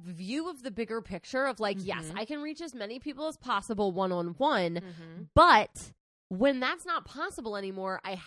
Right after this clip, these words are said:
Speaker 1: have to have the institution built up
Speaker 2: Mm-hmm.
Speaker 1: that's gonna carry this to more people and the next generation. They
Speaker 2: Yeah.
Speaker 1: are institution builders, both of them.
Speaker 2: Oh my gosh, absolutely. And institution <laughs> building by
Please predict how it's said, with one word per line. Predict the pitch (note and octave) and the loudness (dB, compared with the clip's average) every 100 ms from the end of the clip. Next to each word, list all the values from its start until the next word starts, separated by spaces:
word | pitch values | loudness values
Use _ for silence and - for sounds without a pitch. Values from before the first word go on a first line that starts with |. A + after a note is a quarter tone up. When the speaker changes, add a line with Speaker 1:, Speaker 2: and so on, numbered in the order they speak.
| - | 0
Speaker 1:
have | A3+ - | 0 0
to | - C#4+ | -8 -4
have | G#3+ F3 E3 E3 | 2 4 2 0
the | E3+ F3 | -4 -2
institution | G3+ A#3+ - D4 - G#3 F#3+ G3+ F#3 E3+ - | -4 -6 -10 -18 -12 -10 -10 -10 -10 -10 -4
built | F#3+ C4+ - - | -2 -2 -6 0
up | F#4 B3 F3 | 2 4 0
Speaker 2:
Mm-hmm. | D#3 - D#3 | -10 -20 -10
Speaker 1:
that's | A3 B3 | -8 -6
gonna | C4 B3+ - - | -8 -8 -10 -10
carry | - C#4 D4 C#4 | -4 -2 -2 -6
this | F#3 F3 F3 - - - _ - | -6 -8 -8 -14 -20 -20 _ -10
to | B3+ B3 A#3 - _ | -6 -6 -6 -12 _
more | F#3 G#3 D4+ | -6 -2 -2
people | C#4 A3 G3+ G3 F#3 | -2 -6 -4 0 0
and | - G#3 | -2 -4
the | G#3 | -4
next | F#3+ - - | -6 -6 -4
generation. | G3+ E3+ G3 F3 - F2+ F#3 - - | -2 -2 -4 -4 -8 -10 -14 -16 0
They | A#3+ | 2
Speaker 2:
Yeah. | B3+ | 2
Speaker 1:
are | - | 0
institution | C#4+ D4+ C4 A3+ D4+ C4+ A3 | -2 -2 -6 2 2 2 0
builders, | F3 D#3+ D3+ F#3+ | 0 0 -4 -8
both | - A#3+ - | 0 0 0
of | D3+ | -6
them. | G#3 | -4
Speaker 2:
Oh | G#3+ | -4
my | D3 C3+ | -6 -14
gosh, | D3 F3 D3 - - | -6 -4 -4 -6 -6
absolutely. | F3 D#3 - D3 G#3+ D4 E3+ D3 - _ - | -4 -4 -8 -8 -6 -6 -6 -8 -10 _ -6
And | D#4 C#4+ A3 | 0 0 -2
institution | - C#4 - A#3 - C#4+ B3+ A3 | -6 -8 -8 -8 -6 -4 -2 -4
<laughs> | F3+ - | 0 4
building | C4 A3+ G#3+ - - _ | 4 4 -4 -8 -20 _
by | A3 G#3 F#3+ | 0 2 0